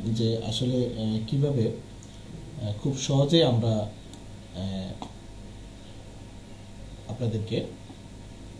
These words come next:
আহ, একটি, আহ, টু ডাইমেনশনাল, আহ, চিত্র থেকে, আহ, থ্রি ডাইমেনশনাল অবজেক্টকে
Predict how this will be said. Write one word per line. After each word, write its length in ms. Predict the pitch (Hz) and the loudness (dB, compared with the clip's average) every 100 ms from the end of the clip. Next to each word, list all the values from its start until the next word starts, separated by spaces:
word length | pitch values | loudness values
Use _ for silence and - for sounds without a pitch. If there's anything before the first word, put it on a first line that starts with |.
| - - - - - - 85 | -12 -12 -12 -12 -12 -12 -6
আহ, 360 | 92 92 90 85 - - - - - - - - - - - - - - - - - | -4 -2 -4 -6 -10 -10 -10 -12 -12 -12 -12 -12 -12 -14 -14 -14 -12 -12 -12 -12 -8
একটি, 380 | 110 104 110 110 - - - - - | -6 -2 0 0 -2 -6 -12 -12 -10
আহ, 120 | - 95 | -6 -2
টু 140 | 147 135 | 4 8
ডাইমেনশনাল, 760 | 135 123 117 - 120 120 120 120 - - | 8 8 4 4 4 6 4 0 -6 -8
আহ, 40 | 101 98 - 95 - - - - | -8 -8 -8 -10 -12 -14 -14 -2
চিত্র 340 | 135 - 123 | 0 2 2
থেকে, 260 | 117 117 - | 2 2 0
আহ, 520 | - - - 104 98 101 | -2 -6 -4 -2 -2 2
থ্রি 140 | 120 | 4
ডাইমেনশনাল 520 | 110 107 107 - 120 127 - - - - - | 4 4 2 2 2 2 0 -2 -10 -12 -6
অবজেক্টকে 560 | 104 110 107 - 110 107 | -2 2 0 2 0 0